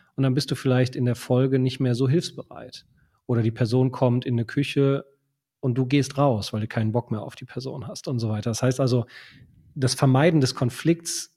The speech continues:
führt nicht zur Harmonie, sondern führt zu noch mehr Konflikten. Das heißt, wenn du wirklich Harmonie haben willst, ist meine Erfahrung, dann musst du den Mut haben, in den Konflikt reinzugehen. Dann hast du zwar nicht die Garantie,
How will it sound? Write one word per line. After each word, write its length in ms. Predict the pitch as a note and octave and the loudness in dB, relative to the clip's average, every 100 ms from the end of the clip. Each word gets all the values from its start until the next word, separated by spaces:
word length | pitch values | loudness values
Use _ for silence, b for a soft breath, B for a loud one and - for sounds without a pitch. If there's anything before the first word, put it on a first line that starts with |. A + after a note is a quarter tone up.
| _ | _
führt 360 | - C#3 B2+ | -2 0 4
nicht 220 | C3 C3 - | 2 2 0
zur 180 | B2+ | 2
Harmonie, 640 | A2+ A2+ A2+ D3 D3+ B2+ G3+ | 2 2 4 6 6 4 2
sondern 640 | C#3+ A#2 A2+ A#2 A#2 - _ | -2 0 0 -2 -6 -20 _
führt 300 | - C3+ B2+ | -2 -2 0
zu 120 | - | -2
noch 220 | A2+ A2 | -2 0
mehr 160 | B2 B2 | 0 -2
Konflikten. 720 | - G#2 - C3 _ - - _ _ _ B B B B B B | -2 -6 -6 -14 _ -18 -18 _ _ _ B B B B B B
Das 140 | - A#2+ | -6 -2
heißt, 320 | B2 - - - | -2 -2 -14 -4
wenn 160 | A#2+ A#2 | -2 0
du 140 | G#2+ | 2
wirklich 640 | D#3+ E3 B2 - - _ _ | 0 2 2 0 -12 _ _
Harmonie 400 | - G#2 G#2 G#2+ | -10 -6 -4 -4
haben 300 | G#2 G2+ G2+ | -4 -4 -2
willst, 380 | A2+ C#3 F3+ - | 2 2 2 -4
ist 100 | A#2 | -4
meine 240 | G#2+ B2 | 0 0
Erfahrung, 500 | C#3 - B2 A#2+ A#2+ | 0 0 0 2 2
dann 120 | A#2 G#2 | 2 0
musst 200 | A#2 - | -2 -2
du 60 | |
den 80 | G#2+ | 0
Mut 180 | A2+ B2+ | 0 0
haben, 220 | A2 A#2 | -2 0
in 80 | B2+ | 0
den 120 | A#2+ | 0
Konflikt 440 | - G#2+ - A2 | -2 -6 -6 -6
reinzugehen. 600 | G#2 G#2+ A#2 - - D#3 C#3 | -2 -2 -2 -6 -10 -14 -10
Dann 140 | B2 | -4
hast 200 | A#2 - | -4 -4
du 40 | A#2+ | -8
zwar 260 | - A#2 | -2 0
nicht 200 | A2+ A2+ | -2 -2
die 80 | A#2 | -4
Garantie, 840 | G#2+ G2 G2 - G#3+ E3 E3+ B3+ | -4 -4 -6 0 4 6 4 2